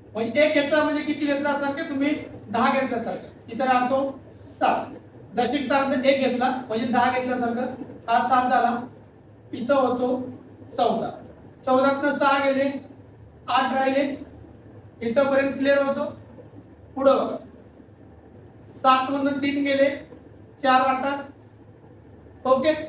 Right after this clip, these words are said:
कळतं उत्तर? समजतं? नाही समजत असेल तर विचारा, ऑनलाइन पाहणार आहे, कमेंट करा,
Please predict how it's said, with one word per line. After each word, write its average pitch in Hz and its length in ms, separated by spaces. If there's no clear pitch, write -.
कळतं 277 420
उत्तर? 302 340
समजतं? 285 420
नाही 254 260
समजत 294 340
असेल - 640
तर 254 40
विचारा, 277 560
ऑनलाइन 285 360
पाहणार 277 240
आहे, 285 140
कमेंट 277 380
करा, 254 280